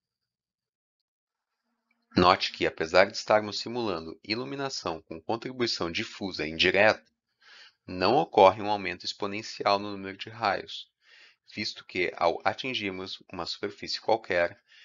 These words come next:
geramos somente um novo raio, para continuar o caminho traçado. O caminho que vemos aqui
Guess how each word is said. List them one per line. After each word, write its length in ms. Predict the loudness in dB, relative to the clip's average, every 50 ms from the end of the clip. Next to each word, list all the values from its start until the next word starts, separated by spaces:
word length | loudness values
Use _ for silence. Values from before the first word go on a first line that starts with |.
| -20 _ -4
geramos 420 | 0 0 2 2 0 -2 -4 -6
somente 580 | -4 -2 -2 -2 -2 -2 -4 -6 -8 -10 -12 -14 _ -10
um 140 | -10 -8 -8
novo 380 | -8 -4 -2 0 0 0 -2
raio, 440 | -4 2 4 6 6 4 2 -2 -6 _ _ _ _ _ _ _ _ _
para 180 | -2 -2 -2 -2
continuar 560 | -4 -8 -8 -8 -8 -8 -4 0 0 0 0
o 60 | -2
caminho 320 | -4 -6 -6 -6 -8 -10
traçado. 600 | -8 -8 -8 -8 -8 -6 -4 -4 -4 -4 -6 -12 -20 _ _ _ _ _ _ _ _ _ _ _ _ _ _ _ _ _ _ _ _ _ _ _ _ _ _ _ _ _ _ _ _ _ _ _ _ _ _ _ _ _ _ _ _ _ _ _ _ _ _ _
O 20 | _
caminho 360 | 0 0 0 2 0 -2 -2
que 120 | -2 -4 -6
vemos 240 | -6 -4 -4 -4 -6
aqui 460 | -6 -6 -6 -6 -6 -6 -6 -8